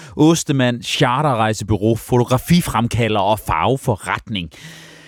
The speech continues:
Der er mere til. Rundt om hjørnet er der private hjem, der er ungdomsboliger, lejligheder, en gynækologisk privatklinik, hippiekollektiv, en børnehave og baggårde med værksteder og alt muligt andet godt. Og inden vi lige skal tænde halvfjerdser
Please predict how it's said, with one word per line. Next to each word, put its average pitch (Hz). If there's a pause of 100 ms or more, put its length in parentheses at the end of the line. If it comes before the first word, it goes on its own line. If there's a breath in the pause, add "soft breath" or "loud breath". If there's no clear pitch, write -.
(140 loud breath)
Der 185
er 190
mere 190
til. 202
Rundt 196
om 147
hjørnet 156
er 135
der 123
private 147
hjem, 170
der 156
er 143
ungdomsboliger, 147
lejligheder, 139
en 139
gynækologisk 151
privatklinik, 127 (100)
hippiekollektiv, 131
en 143
børnehave 127
og 113
baggårde 101
med 104
værksteder 117
og 123 (100)
alt 127
muligt 101 (120)
andet 98
godt. 80 (800 loud breath)
Og 170
inden 220
vi 208
lige 214
skal -
tænde 175
halvfjerdser 151